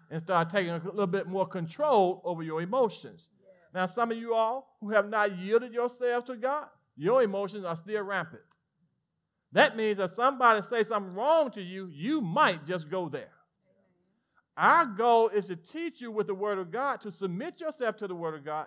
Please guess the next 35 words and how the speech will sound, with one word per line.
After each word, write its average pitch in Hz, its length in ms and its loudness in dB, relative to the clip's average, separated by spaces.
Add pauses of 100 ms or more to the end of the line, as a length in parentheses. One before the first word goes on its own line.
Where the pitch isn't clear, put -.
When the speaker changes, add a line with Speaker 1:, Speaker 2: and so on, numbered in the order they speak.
Speaker 1:
and 175 160 -8
do 269 140 -6
what 233 180 -2
the 190 80 -4
Word 220 220 0
of 185 120 -4
God 247 280 0
says 202 280 -2
do 226 280 -6 (120)
so 214 180 -2
that 185 60 0
you 240 140 -4
won't 196 260 2
go 240 200 6
there. 160 240 0 (1080)
Amen? 220 300 -4 (680)
Not 180 260 4
everybody 220 440 2
in 226 80 -2
here 226 100 -2
is 208 60 -2
on 220 100 -6
the 214 80 -10
same 220 280 -4
level. 196 240 0 (1000)
Some 240 200 2
of 254 80 0
you 254 360 -8
are 170 400 -2 (1200)
on 185 140 -2
a 160 80 -6
higher 214 360 4
level 240 260 4
than 196 180 -4
others. 190 440 -4